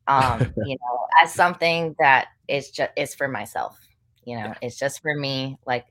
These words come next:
Speaker 1: it's something that I get to improve on every day. Um, and it makes me feel good about myself.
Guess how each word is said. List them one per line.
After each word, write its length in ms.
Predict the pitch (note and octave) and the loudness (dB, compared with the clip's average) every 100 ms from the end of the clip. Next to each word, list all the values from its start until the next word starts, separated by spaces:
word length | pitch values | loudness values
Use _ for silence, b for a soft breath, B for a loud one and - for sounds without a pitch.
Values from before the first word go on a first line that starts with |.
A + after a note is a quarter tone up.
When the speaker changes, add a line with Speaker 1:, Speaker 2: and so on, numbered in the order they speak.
| - | -10
Speaker 1:
it's 200 | A#2+ - | -8 -4
something 300 | C#3 C3+ B2+ | -4 -4 -6
that 140 | G#2+ - | -4 0
I 160 | B2+ | 2
get 180 | C3 - | 0 -4
to 120 | - | -4
improve 320 | B2 A#2+ B2 A#2+ | -6 -4 -4 -4
on 160 | A2+ | -6
every 280 | - A2+ A#2 | -4 -4 -4
day. 320 | A2+ A#2 B2 - b b b b b | -4 -6 -8 -12 b b b b b
Um, 360 | A#2 G#2+ G#2+ - | -4 -4 -6 -6
and 120 | B2 | -4
it 60 | B2 | -4
makes 220 | B2 A#2+ | -4 -6
me 120 | C3+ | -8
feel 200 | A#2+ B2 A#2+ | -4 -2 0
good 180 | A2+ | -2
about 240 | A2 C#3 C#3+ | -2 -2 -2
myself. 500 | D#3 D#3+ F#3 F#3+ | -4 -2 0 0